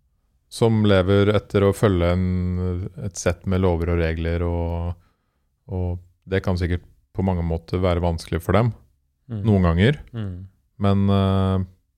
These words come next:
Speaker 1: ser du noe endring i dem sine holdninger?
Speaker 2: I politiets, ja.
Speaker 1: Ja.
Speaker 2: Veldig. Mm. Ehm, det er jo ikke så rart at det er jo uniformert.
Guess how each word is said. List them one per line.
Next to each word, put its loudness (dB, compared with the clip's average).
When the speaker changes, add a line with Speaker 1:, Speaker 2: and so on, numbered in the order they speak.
Speaker 1:
ser 2
du -2
noe 0
endring 0
i -2
dem -2
sine -2
holdninger? -2
Speaker 2:
I -4
politiets, -10
ja. -4
Speaker 1:
Ja. 2
Speaker 2:
Veldig. -12
Mm. -10
Ehm, -6
det -4
er -6
jo -12
ikke -6
så -4
rart -8
at -10
det -4
er -8
jo -8
uniformert. -6